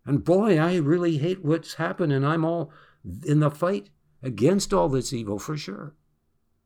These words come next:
But in that, we must be aware that our main focus is not the kingdom of this world in its present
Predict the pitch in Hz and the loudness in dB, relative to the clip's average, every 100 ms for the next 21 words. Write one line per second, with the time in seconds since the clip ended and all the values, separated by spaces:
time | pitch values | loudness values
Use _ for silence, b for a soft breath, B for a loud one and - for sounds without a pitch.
0 | _ _ _ _ _ _ _ 123 143 - | _ _ _ _ _ _ _ -6 -6 2
1 | 175 220 208 120 101 92 - b b - | 4 4 2 0 -4 -8 -12 b b -6
2 | 123 117 139 151 - 156 151 147 127 107 | -2 2 2 0 -4 -4 -2 0 -2 -4
3 | 104 _ _ _ _ _ B B 123 151 | -8 _ _ _ _ _ B B 6 8
4 | 175 175 165 175 226 240 214 214 202 202 | 10 8 6 4 2 2 2 4 4 4
5 | 202 - 156 139 139 170 185 185 - b | 0 0 0 2 2 2 0 -2 -8 b
6 | - 156 151 214 240 262 233 185 180 160 | 0 0 2 -2 2 2 2 2 2 2
7 | 151 185 220 208 190 180 170 - - - | 2 4 6 6 4 0 -2 -4 -8 -2
8 | 190 185 180 | 0 0 -4